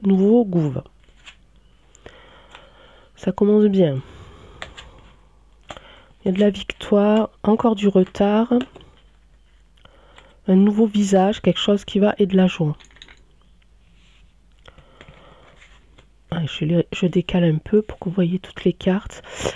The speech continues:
Donc là, la première carte que j'ai sortie, c'est l'enfermement. Et je parlais de nouveaux plans, de nou-, de nouvelles stratégies. Il y a une victoire ici,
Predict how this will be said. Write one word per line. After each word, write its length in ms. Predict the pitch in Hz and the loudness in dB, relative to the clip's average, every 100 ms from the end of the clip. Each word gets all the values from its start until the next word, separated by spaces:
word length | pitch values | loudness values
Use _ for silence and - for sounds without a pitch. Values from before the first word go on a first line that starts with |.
| - - - | -10 -14 -2
Donc 260 | 214 208 - | 0 0 2
là, 260 | 254 339 | 6 8
la 100 | 349 | 6
première 380 | - - 247 247 | 4 4 4 2
carte 220 | - 262 | 0 -4
que 100 | - | 0
j'ai 100 | 214 | 2
sortie, 600 | 226 - 202 - - - | 2 0 -4 -8 -4 0
c'est 380 | 285 - - 214 - | 0 0 -2 -2 2
l'enfermement. 840 | 165 170 165 170 165 240 302 392 392 - - - | 2 2 0 0 2 4 6 4 0 -12 -20 -6
Et 100 | - | -2
je 120 | 180 170 | 0 2
parlais 260 | 170 175 | 2 0
de 100 | 165 | 2
nouveaux 320 | 156 160 151 | 2 2 2
plans, 220 | 165 - 165 | 0 0 2
de 100 | 147 | 2
nou-, 140 | 147 - - | 0 -2 -4
de 300 | 143 135 139 | -2 0 0
nouvelles 320 | 143 143 147 | 0 0 -2
stratégies. 600 | - 160 - 156 170 277 | -4 -6 0 2 4 4
Il 60 | 247 | 4
y 40 | |
a 40 | |
une 140 | 208 214 | 2 2
victoire 420 | 220 - - 233 | -2 -2 -2 0
ici, 340 | 202 - - | -2 -4 -8